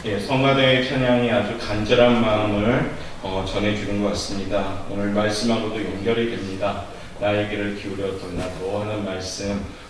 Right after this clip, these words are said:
우리 오늘 말씀을 함께 토대로 사월에는 우리의 무릎이 더 꿇어질 때 내가 알지 못하는 크고 은밀한 일을 볼 수가 있습니다.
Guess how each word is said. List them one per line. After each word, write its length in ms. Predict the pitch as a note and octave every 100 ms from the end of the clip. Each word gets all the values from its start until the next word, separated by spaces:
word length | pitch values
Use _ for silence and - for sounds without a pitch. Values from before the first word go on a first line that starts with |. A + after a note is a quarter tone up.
| -
우리 120 | F#2
오늘 220 | F#2+ F#2+ G2
말씀을 480 | F#2+ G2 G2+ G2+
함께 460 | G2+ G2+ - G2+ G2
토대로 680 | B2 A#2+ A2+ G#2 B2 E3+ - - -
사월에는 600 | - B2 B2+ C3 C3+ C3
우리의 280 | A#2 A#2+ A#2
무릎이 340 | G#2 A2 A2 A2
더 260 | G2+ G2+ -
꿇어질 640 | D3+ D3+ D3+ D3+ G#2 G2+
때 440 | A#2 A#2+ A#2+ - - - -
내가 220 | B2 G#2 A2
알지 180 | G#2+
못하는 400 | G#2+ G#2 G2+ G#2 G2+
크고 520 | - A#2+ A#2 G2 -
은밀한 320 | G#2+ A2+ G#2+ G#2
일을 140 | G2 G2
볼 120 | G2
수가 220 | F#2+ - F#2+
있습니다. 600 | F#2 - F#2+ F#2 F#2